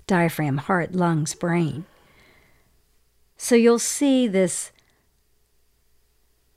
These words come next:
really positive effect through the earthing process,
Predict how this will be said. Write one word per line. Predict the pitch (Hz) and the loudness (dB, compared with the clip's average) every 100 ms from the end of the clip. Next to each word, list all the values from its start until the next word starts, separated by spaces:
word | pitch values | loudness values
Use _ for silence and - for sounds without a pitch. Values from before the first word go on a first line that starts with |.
| _ _ | _ _
really | 208 196 247 254 208 180 156 | -6 0 4 4 4 0 -4
positive | - 180 180 180 160 151 | -4 -2 -2 -2 -6 -8
effect | 131 - 170 - - | -14 -10 -8 -8 -14
through | - - 180 156 | -20 -10 -6 -4
the | 151 139 | -4 -6
earthing | 147 139 - 139 - | -8 -10 -12 -12 -8
process, | 165 147 139 - - - | -6 -4 -6 -12 -14 -16